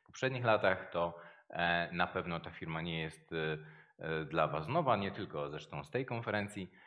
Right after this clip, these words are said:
E, firma T I D K zajmująca się zaawansowaną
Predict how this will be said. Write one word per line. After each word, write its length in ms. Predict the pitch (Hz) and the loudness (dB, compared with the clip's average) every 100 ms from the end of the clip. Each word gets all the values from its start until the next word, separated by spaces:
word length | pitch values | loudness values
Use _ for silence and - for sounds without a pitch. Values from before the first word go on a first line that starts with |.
| - - | -20 -4
E, 460 | 85 90 87 87 90 90 87 85 90 | 2 4 4 2 0 -2 -2 -6 -6
firma 300 | 135 123 113 | -2 0 2
T 120 | 107 | 0
I 60 | |
D 100 | 98 | 0
K 240 | 95 113 107 | 4 6 6
zajmująca 420 | 92 92 92 87 | 4 0 -2 -6
się 320 | - 90 85 - - 87 | -4 -2 -4 -8 -18 -10
zaawansowaną 1160 | 82 104 95 87 92 90 90 90 85 82 82 | 0 2 2 2 0 -2 -2 0 0 -4 -6